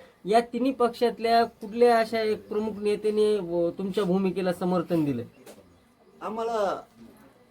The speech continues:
Speaker 2: त्यापेक्षा, त्यांच्या समर्थन ऐकण्यापेक्षा आणि घेण्यापेक्षा माझ्या समाजाचे प्रश्न लढायला मी खंबीर. कोण आमचे कोण बोलला काय, धोका दिलाय काय आणि काय दिलाय, आमच्यासाठी कोणाला फायदा झाला हे महत्वाचं.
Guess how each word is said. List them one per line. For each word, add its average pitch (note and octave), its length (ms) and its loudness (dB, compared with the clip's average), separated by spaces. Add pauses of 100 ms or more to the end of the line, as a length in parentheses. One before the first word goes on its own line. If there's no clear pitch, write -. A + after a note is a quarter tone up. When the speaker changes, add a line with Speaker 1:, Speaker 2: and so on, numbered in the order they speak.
Speaker 2:
त्यापेक्षा, F#3+ 500 -2 (1800)
त्यांच्या D3+ 300 -4
समर्थन F3 520 -10
ऐकण्यापेक्षा D3+ 720 -6
आणि C#3+ 120 -10
घेण्यापेक्षा C3 500 -10 (1400)
माझ्या E3 300 -4
समाजाचे E3+ 480 -8
प्रश्न D3+ 320 -12
लढायला B2+ 380 -6
मी A#2+ 100 -8
खंबीर. F2+ 320 -12 (1200)
कोण C3+ 140 -8
आमचे C#3+ 220 -8
कोण C#3+ 140 -6
बोलला C#3 380 -2
काय, C#3 160 -10
धोका A#2 340 -12
दिलाय B2 300 -8
काय A#2+ 120 -10
आणि A#2 80 -14
काय G#2 120 -12
दिलाय, E2 280 -18 (640)
आमच्यासाठी F#3 580 -4
कोणाला G3 400 -2 (100)
फायदा D#3 200 -6
झाला D#3 200 -6
हे B2+ 160 -4
महत्वाचं. G#2 480 -8